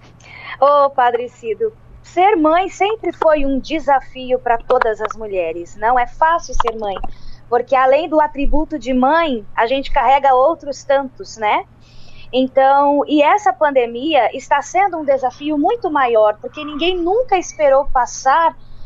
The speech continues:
por uma situação como esta e tão longa, tão duradoura, né? E que também muitas vezes depende das nossas atitudes, do nosso olhar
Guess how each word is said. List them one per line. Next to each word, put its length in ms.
por 160
uma 160
situação 540
como 260
esta 640
e 300
tão 240
longa, 500
tão 260
duradoura, 760
né? 240
E 100
que 360
também 500
muitas 460
vezes 420
depende 580
das 260
nossas 560
atitudes, 720
do 120
nosso 520
olhar 680